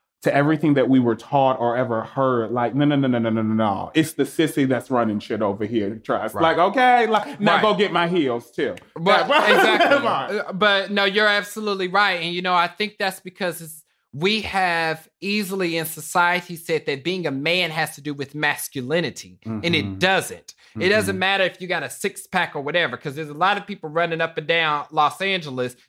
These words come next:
Speaker 2: that look good but don't have a, a, a bed to sleep in, you
Speaker 1: That
Speaker 2: know, and got
Speaker 1: part.
Speaker 2: many other things that's wrong with 'em, you know? And I think the difference is, is that because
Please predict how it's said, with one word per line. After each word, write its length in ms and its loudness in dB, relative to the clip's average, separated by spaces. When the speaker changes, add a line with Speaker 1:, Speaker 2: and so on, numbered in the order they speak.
Speaker 2:
that 160 2
look 300 0
good 420 -2
but 100 -4
don't 220 2
have 220 0
a, 40 2
a, 460 -2
a 80 -2
bed 280 -2
to 60 -18
sleep 340 -2
in, 240 -8
you 80 -16
Speaker 1:
That 100 6
Speaker 2:
know, 180 4
and 140 6
got 220 4
Speaker 1:
part. 80 -2
Speaker 2:
many 320 0
other 280 2
things 340 -2
that's 240 -6
wrong 420 0
with 140 -6
'em, 160 -20
you 120 -2
know? 240 2
And 360 2
I 140 2
think 400 -6
the 160 -2
difference 640 -2
is, 260 -10
is 180 -12
that 200 -6
because 840 0